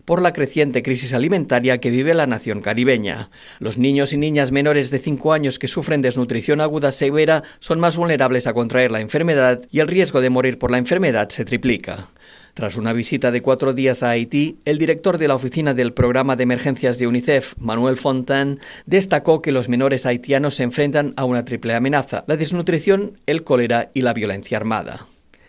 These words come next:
En pocas horas, la diarrea y los vómitos los deshidratan y los debilitan tanto que pueden morir si no reciben un tratamiento adecuado a tiempo. "El cólera y la desnutrición son una combinación letal y una conduce a la otra", explicó Fontaine.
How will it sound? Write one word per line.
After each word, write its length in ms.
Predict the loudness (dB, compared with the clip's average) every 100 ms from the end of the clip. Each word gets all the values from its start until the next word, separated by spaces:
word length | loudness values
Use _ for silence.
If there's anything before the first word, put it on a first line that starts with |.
| _
En 140 | -6
pocas 380 | -2 0 2 2
horas, 240 | 2 2 2
la 100 | 0
diarrea 460 | 2 2 4 2
y 60 | 4
los 180 | 2 2
vómitos 420 | 0 2 0 0
los 160 | -2
deshidratan 580 | 0 -2 0 2 2 2
y 60 | 2
los 160 | 0
debilitan 540 | 0 0 0 0 0 2
tanto 340 | 0 2 -2
que 140 | 0 0
pueden 260 | 2 2
morir 340 | 2 2 2 -2 -12
si 200 | -6 0
no 80 | 2
reciben 400 | 2 0 0 2
un 100 | 2
tratamiento 540 | 0 0 0 0 2
adecuado 420 | 0 0 0 0 0
a 80 |
tiempo. 480 | 2 0 0 -10 -12 -16 -10
"El 180 | -6 -4
cólera 340 | 2 4 4 4
y 40 |
la 100 | 2
desnutrición 720 | 0 -2 -2 -2 -2 -2 -2
son 100 | -2
una 220 | -2 0
combinación 480 | 0 0 -2 0 2
letal 420 | 2 2 2 0
y 140 | -4 -2
una 340 | 2 2 -2 0
conduce 420 | 0 0 -2 0
a 60 |
la 100 | 2
otra", 380 | 4 2 -2 -4
explicó 460 | -4 -6 -6 -4 -4
Fontaine. 640 | -2 -4 0 -2 -2 -10